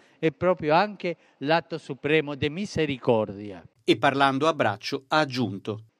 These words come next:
Speaker 1: Io vi chiedo una cosa adesso. Ognuno pensi a una persona con la quale non stiamo bene,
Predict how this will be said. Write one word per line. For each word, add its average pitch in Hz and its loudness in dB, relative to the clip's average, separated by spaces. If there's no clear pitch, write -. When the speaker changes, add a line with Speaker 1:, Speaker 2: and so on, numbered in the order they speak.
Speaker 1:
Io 190 0
vi 180 -4
chiedo 170 0
una 151 0
cosa 131 0
adesso. 107 -4
Ognuno 240 0
pensi 233 2
a 190 4
una 202 0
persona 180 -2
con 165 2
la 165 6
quale 190 6
non 165 0
stiamo 151 4
bene, 107 2